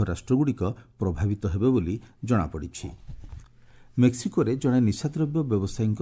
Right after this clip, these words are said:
ହତ୍ୟା ପରେ ଜାଲିସ୍କୋ ରାଜ୍ୟରେ ପ୍ରତିଶୋଧମୂଳକ ହିଂସାରେ ନ୍ୟାସନାଲ ଗାର୍ଡର ସାମରିକ ପୋଲିସର ପଚିଶ ଜଣ ସଦସ୍ୟଙ୍କ ମୃତ୍ୟୁ ଘଟିଛି। ସୂଚନା ଅନୁଯାୟୀ ସମ୍ପୃକ୍ତ ନିଶାଦ୍ରବ୍ୟ ବ୍ୟବସାୟୀ ଧରାପଡ଼ିବା ପରେ ମେକ୍ସିକୋର ଏକ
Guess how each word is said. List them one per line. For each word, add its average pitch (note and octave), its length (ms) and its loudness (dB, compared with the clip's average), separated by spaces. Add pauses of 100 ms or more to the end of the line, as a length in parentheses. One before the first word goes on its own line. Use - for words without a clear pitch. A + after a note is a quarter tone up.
(120)
ହତ୍ୟା G2+ 340 -2
ପରେ A2+ 180 2 (480)
ଜାଲିସ୍କୋ A#2 480 0
ରାଜ୍ୟରେ F#2+ 320 -2 (100)
ପ୍ରତିଶୋଧମୂଳକ B2 680 -2 (120)
ହିଂସାରେ F#2+ 380 0 (320)
ନ୍ୟାସନାଲ C3 460 2 (120)
ଗାର୍ଡର F#2+ 300 0 (360)
ସାମରିକ B2+ 380 2 (100)
ପୋଲିସର F#2 340 0 (180)
ପଚିଶ A#2 360 -2
ଜଣ A2+ 120 0 (120)
ସଦସ୍ୟଙ୍କ F#2+ 500 -4
ମୃତ୍ୟୁ A2 320 0
ଘଟିଛି। D#2 320 -8 (320)
ସୂଚନା F#2+ 380 -2
ଅନୁଯାୟୀ F2+ 360 0
ସମ୍ପୃକ୍ତ F2+ 400 -4 (380)
ନିଶାଦ୍ରବ୍ୟ C3 560 -2
ବ୍ୟବସାୟୀ G2 440 -2
ଧରାପଡ଼ିବା F#2 540 0
ପରେ E2+ 160 0 (300)
ମେକ୍ସିକୋର A#2+ 460 -2 (100)
ଏକ G#2+ 80 -6